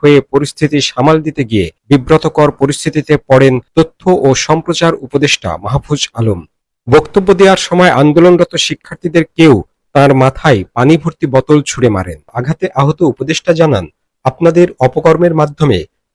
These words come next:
পুলিশের অবস্থানকে ন্যায্যতা দিলেন।" এর আগে দুপুরে যমুনা অভিমুখে লং মার্চে বেরিয়ে শিক্ষার্থীরা পুলিশের ব্যারিকেড ভেঙে কাকরাইলে পৌঁছান। পুলিশ তখন টিয়ার শেল ও লাঠিচার্জে অন্তত পঞ্চাশ জনকে আহত করে,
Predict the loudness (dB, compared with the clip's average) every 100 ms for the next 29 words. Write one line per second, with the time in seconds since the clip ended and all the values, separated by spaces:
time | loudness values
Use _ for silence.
0 | -2 0 0 -4 -4 -4 -4 -4 -6 -4
1 | 0 0 2 0 -2 -2 -2 -6 -12 -20
2 | _ _ _ 0 0 0 0 0 2 0
3 | 0 -6 -2 0 0 0 2 2 4 2
4 | 2 0 2 0 0 -2 0 0 2 2
5 | -2 -2 -4 -2 2 2 0 -4 _ -4
6 | -4 -4 -6 -6 -2 -2 -4 -2 0 0
7 | -2 -4 0 0 0 -2 -4 -2 0 2
8 | 2 -2 -2 2 4 4 0 -4 -8 -10
9 | -14 _ _ _ 0 0 2 0 0 -2
10 | 0 2 2 0 0 0 0 2 0 -2
11 | 0 0 0 -10 -2 0 0 0 -2 -2
12 | -2 0 -2 -4 -2 0 0 -2 -4 -2
13 | -4 -10 -14 -16